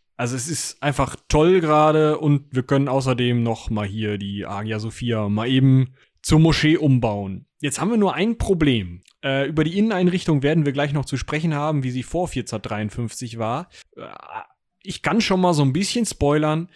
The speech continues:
Die orthodoxe Kirche an sich hält recht viel von Mosaik, Gold, Gold, Gold, Gold, ähm, Gold,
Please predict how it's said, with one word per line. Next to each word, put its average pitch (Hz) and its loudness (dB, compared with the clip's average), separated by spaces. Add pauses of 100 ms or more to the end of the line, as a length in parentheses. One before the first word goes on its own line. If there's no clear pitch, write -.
(240)
Die 165 -2
orthodoxe 175 -2
Kirche 185 -2
an 147 2
sich 156 -4
hält 165 0
recht 151 -4
viel 165 0
von 139 0 (100)
Mosaik, 120 -2 (320)
Gold, 123 2 (340)
Gold, 123 2 (580)
Gold, 127 -2 (360)
Gold, 131 0 (400)
ähm, 139 6
Gold, 120 -4